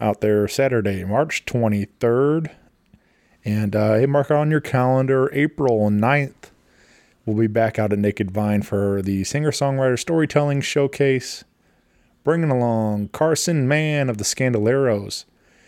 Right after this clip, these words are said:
Hillary Fitz, and Jordan Sloan of Hounds.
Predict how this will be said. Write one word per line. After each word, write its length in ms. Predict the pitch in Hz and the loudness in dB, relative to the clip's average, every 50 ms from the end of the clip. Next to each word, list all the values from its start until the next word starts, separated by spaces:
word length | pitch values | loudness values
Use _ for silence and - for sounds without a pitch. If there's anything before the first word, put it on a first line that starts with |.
| _ _ _ | _ _ _
Hillary 460 | - - 156 180 190 175 165 160 147 | -2 0 2 2 4 4 4 4 4
Fitz, 720 | 123 - - - 160 170 170 - - - - - - - - - - _ _ _ _ _ _ _ _ _ _ _ | 2 0 -2 0 0 0 0 0 -4 -6 -4 -4 -4 -6 -8 -12 -18 _ _ _ _ _ _ _ _ _ _ _
and 440 | - 120 120 120 120 117 113 110 107 | -2 0 0 2 2 2 0 0 -2
Jordan 420 | 104 123 147 170 175 165 160 165 156 | 0 0 0 0 0 0 0 -2 -2
Sloan 580 | - - 151 151 160 170 170 170 170 165 143 | -2 -2 -2 0 0 0 0 0 0 0 0
of 200 | 120 107 98 - | 0 0 0 0
Hounds. 560 | - 139 147 151 143 123 101 95 92 - - | 0 -2 0 0 0 -2 -2 -2 -4 -8 -12